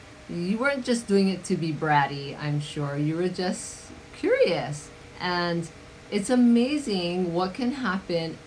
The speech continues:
as an adult when you're curious. Just imagine what it could lead to if you were curious and,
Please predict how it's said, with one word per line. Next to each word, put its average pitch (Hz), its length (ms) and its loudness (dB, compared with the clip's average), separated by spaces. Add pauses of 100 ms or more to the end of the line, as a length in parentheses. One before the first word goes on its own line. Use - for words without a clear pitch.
(140)
as 175 280 0
an 220 120 0
adult 180 540 2
when 156 240 -2
you're 160 240 -2
curious. 202 760 -2 (540)
Just 247 240 2
imagine 247 720 2
what 196 140 0
it 185 160 -6
could 170 300 -2
lead 180 300 -2
to 143 360 -2
if 156 240 -4 (180)
you 175 240 -4
were 170 360 -2
curious 143 680 -4
and, 143 420 -4